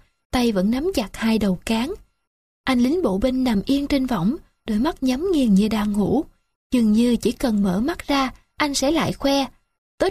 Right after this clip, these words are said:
trúng mánh rồi." "Thôi, hai cậu khiêng đồng chí ấy vào trong cái láng phía đằng kia đi."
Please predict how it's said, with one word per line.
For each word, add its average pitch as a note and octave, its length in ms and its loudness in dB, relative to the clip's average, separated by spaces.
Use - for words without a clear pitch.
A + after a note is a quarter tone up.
trúng E4 200 -2
mánh F4 180 0
rồi." A#3 440 0
"Thôi, B3+ 360 0
hai B3+ 160 -2
cậu G3 240 -2
khiêng A#3+ 240 -2
đồng G3 160 2
chí A#3 120 0
ấy C#4 260 0
vào A3+ 200 -2
trong G#3 180 -2
cái B3+ 120 0
láng B3+ 220 0
phía D#4+ 160 0
đằng G#3+ 200 2
kia B3 260 0
đi." B3+ 240 0